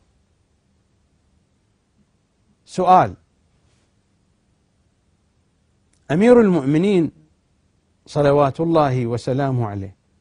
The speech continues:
موقفه بعد رحيل رسول الله، هذا الموقف ما هو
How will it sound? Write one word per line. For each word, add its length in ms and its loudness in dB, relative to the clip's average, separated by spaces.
موقفه 800 0
بعد 380 0
رحيل 400 2
رسول 380 -6
الله، 260 -10
هذا 260 2
الموقف 640 -2
ما 280 4
هو 480 0